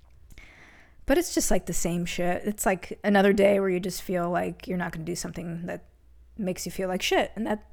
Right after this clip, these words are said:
pretty much was it. Like, there wasn't no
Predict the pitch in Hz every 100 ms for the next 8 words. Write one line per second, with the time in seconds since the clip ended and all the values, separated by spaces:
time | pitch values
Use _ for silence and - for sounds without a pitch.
0 | - - - 226 208 202 180 190 147 -
1 | - - 214 190 - 190 196 202 208 196
2 | 190 190 208